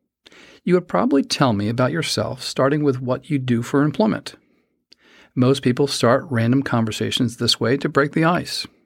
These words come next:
I would expect you to say you have been in the same career for quite some time, but have changed jobs as the economy ebbed and flowed over the years. According to one source,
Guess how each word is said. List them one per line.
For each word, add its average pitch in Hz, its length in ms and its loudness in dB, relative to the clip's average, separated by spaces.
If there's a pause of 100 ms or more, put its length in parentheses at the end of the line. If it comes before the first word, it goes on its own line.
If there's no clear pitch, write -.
(2000)
I 151 60 -2
would 185 100 2
expect 208 420 -2
you 220 60 2
to 214 140 2
say 123 580 2
you 165 160 -4
have 151 120 0 (260)
been 147 180 4
in 165 140 2
the 135 40 2
same 123 280 0
career 113 400 -2
for 160 160 -4
quite 160 260 -2
some 196 180 2
time, - 460 -6 (580)
but 233 120 0
have 214 100 2
changed 185 380 2
jobs 120 400 2
as 135 160 0
the 143 80 2
economy 120 520 0
ebbed 113 260 0
and 139 160 2
flowed 113 280 0
over 131 160 2
the 156 140 0
years. - 480 -2 (1400)
According 107 360 -2
to 123 100 -4
one 135 240 2
source, - 520 -4